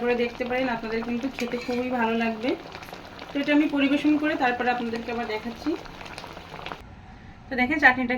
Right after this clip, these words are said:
কিন্তু আমি পরিবেশন করে দিয়েছি। এটা সত্যি খেতে অসাধারণ হয়। আমার ঠাকুরদাদা খুবই পছন্দ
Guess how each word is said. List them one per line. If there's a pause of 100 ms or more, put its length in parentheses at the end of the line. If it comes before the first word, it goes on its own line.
কিন্তু
আমি (840)
পরিবেশন
করে
দিয়েছি। (100)
এটা (1080)
সত্যি
খেতে (100)
অসাধারণ (100)
হয়। (520)
আমার
ঠাকুরদাদা (680)
খুবই
পছন্দ